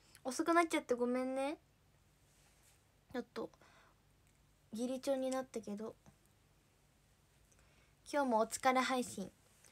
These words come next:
寝る前にちょっと顔、顔見せて、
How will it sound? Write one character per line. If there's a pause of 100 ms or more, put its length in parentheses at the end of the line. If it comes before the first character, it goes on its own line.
(140)
寝
る
前
に
ち
ょ
っ
と
顔、 (300)
顔
見
せ
て、